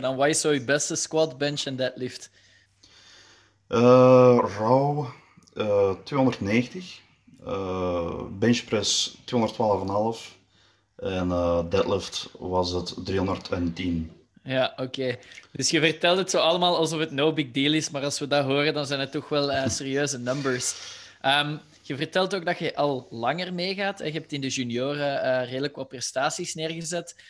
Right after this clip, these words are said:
Speaker 1: Ehm, vertel eens, wat is er anders als je bij de junioren bent ten opzichte van nu? Je zegt ook van, "Hey, ik heb het laatste jaar niet meer echt, eh,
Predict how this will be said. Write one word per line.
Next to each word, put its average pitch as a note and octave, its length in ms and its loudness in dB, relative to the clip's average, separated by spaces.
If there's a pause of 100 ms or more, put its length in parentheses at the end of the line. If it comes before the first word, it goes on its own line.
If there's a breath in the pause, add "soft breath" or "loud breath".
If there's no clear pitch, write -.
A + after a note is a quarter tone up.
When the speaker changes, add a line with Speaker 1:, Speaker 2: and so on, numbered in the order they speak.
(220 loud breath)
Speaker 1:
Ehm, C3+ 340 2 (320 soft breath)
vertel C#3 360 2
eens, D#3 160 2
wat C#3+ 120 2
is D#3 180 0
er C#3+ 180 -6
anders D#3+ 500 -2
als C3+ 180 -4
je C3+ 100 -6
bij A#2+ 140 0
de B2 80 -2
junioren C3 520 -2
bent C#3 200 0
ten C3+ 80 -12
opzichte C3 360 -10
van A#2+ 180 -4
nu? E3 180 -4
Je D#3 80 -6
zegt C3+ 260 -6
ook C#3 160 -6
van, C3 180 -10
"Hey, C#3+ 120 -4
ik C3+ 100 -10
heb C3 100 -8
het B2+ 120 -12
laatste C3 340 -2
jaar C3 200 -2
niet C3 120 -4
meer C3 180 -4
echt, C3+ 300 -6
eh, C3+ 80 -2